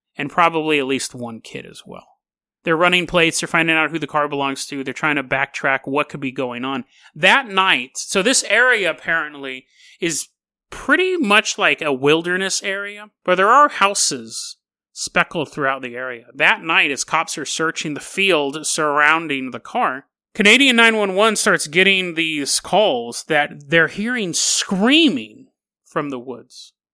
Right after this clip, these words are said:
which is the most terrifying place to hear screaming from, right? Other than screaming from <laughs> inside your house, the woods would be the spookiest place to hear screaming from. And it's so loud, it's waking people up.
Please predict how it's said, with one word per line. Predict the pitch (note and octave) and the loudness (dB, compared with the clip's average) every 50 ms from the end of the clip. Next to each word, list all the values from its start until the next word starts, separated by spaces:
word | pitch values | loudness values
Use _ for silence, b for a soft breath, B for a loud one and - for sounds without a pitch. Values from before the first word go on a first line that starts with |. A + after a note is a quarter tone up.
| _ _ _ _ _ _ _ _ _ _ _ _ - | _ _ _ _ _ _ _ _ _ _ _ _ -4
which | B3+ B3+ - E4 | -2 0 2 2
is | D#4 D#4 | 4 4
the | E4+ | 4
most | F4+ G4+ G4+ D#4+ - - | 6 6 6 4 4 4
terrifying | D#4 D#4 C#4+ B3 - C4 A3+ G#3+ | 4 6 6 6 4 2 2 2
place | F#3 A3 G3 F#3 - | 2 0 0 0 0
to | - F3+ | -2 0
hear | G3 F3+ D3+ | 0 0 0
screaming | - - - F3 E3 D#3+ D3+ C#3 B2 A#2 | -2 -6 -4 -2 -2 -2 -2 -4 -6 -8
from, | - - B2+ A#2 A#2 A#2+ | -10 -12 -12 -12 -10 -8
right? | A#2+ C3+ C3+ C#3 C#3+ _ _ B B B B B B | -6 -6 -6 -6 -8 _ _ B B B B B B
Other | G#3+ C4+ D4+ E4 D#4+ | 4 4 4 4 2
than | D#4 C#4+ B3+ | 2 0 0
screaming | - - - - - A#3 A#3 A#3+ A3+ A#3+ A#3 A#3 | 0 -2 -2 -2 0 0 0 2 2 2 0 0
from | G3+ - - A#3+ G#3+ G3 F3+ F3 - - | 0 0 2 2 2 2 0 -6 -2 2
<laughs> | C4+ | 4
inside | B3 B3 C#4 - - - G#3 G#3 G3 G3 G3 G3+ G3 | 6 6 6 4 2 2 4 6 6 6 6 4 2
your | G3 F3 E3+ E3+ E3 D#3 D3+ C#3+ C3+ | 0 -4 -2 0 2 4 4 2 2
house, | - - D#3 D#3 F3 G3+ - - - - - _ _ _ _ - | 2 2 2 2 0 -4 -6 -6 -6 -6 -8 _ _ _ _ -2
the | - F#3 | -2 0
woods | F3+ G#3 C4 C#4+ - | 2 2 2 2 2
would | C4 B3+ A3+ | 0 -2 -2
be | A#3 | 0
the | G3+ F#3 | 0 0
spookiest | - - - G3+ F#3 - - F3 D3 C3 - | -2 -2 -4 -6 -6 -4 -4 -4 -4 -4 -4
place | - E3 D#3 C#3 - | -2 -2 -2 -2 -2
to | - B2+ | -6 -8
hear | - C#3 | -10 -8
screaming | B2 - - - B2+ A#2+ A#2+ A#2 A2+ _ | -8 -8 -8 -10 -12 -14 -14 -18 -20 _
from. | - - _ _ _ _ _ _ _ _ _ - | -20 -20 _ _ _ _ _ _ _ _ _ 0
And | F#3+ G3+ G#3 | 0 2 2
it's | F#3+ - - | 2 0 0
so | - - - G3+ G3+ B3 | 0 2 4 4 4 4
loud, | D4+ D4+ C4 G#3 F#3 G3 A#3+ A#3+ G3 D3 C#3 | 4 2 0 2 2 2 4 4 2 0 0
it's | D3 - - | -2 -4 -4
waking | D#3 E3+ G3 A3 G#3+ B3 A#3 G3+ | 0 2 2 2 2 0 -2 -2
people | - E3+ C3+ - - B2 C#3+ | -2 -6 -8 -6 -6 -8 -8
up. | F3+ E3+ - | -8 -8 -10